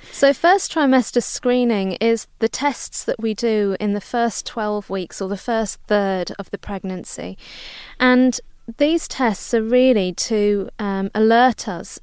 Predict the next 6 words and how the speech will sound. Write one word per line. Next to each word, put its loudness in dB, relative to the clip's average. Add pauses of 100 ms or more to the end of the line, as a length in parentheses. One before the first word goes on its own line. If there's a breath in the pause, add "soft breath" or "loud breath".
to -2
any -2 (200)
increased 0
risk -6 (380 loud breath)
of -2
chromosomal 0